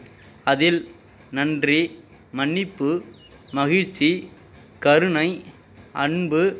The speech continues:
இறங்கி இங்கிதமான வார்த்தைகள் இவற்றை நிரப்பி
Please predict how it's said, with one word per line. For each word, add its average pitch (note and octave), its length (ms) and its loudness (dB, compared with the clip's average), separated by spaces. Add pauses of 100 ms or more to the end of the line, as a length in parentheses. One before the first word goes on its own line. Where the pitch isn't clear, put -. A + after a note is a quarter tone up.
(960)
இறங்கி F3 560 2 (840)
இங்கிதமான E3+ 680 4 (680)
வார்த்தைகள் C#3 640 2 (880)
இவற்றை D#3 600 2
நிரப்பி D#3+ 540 0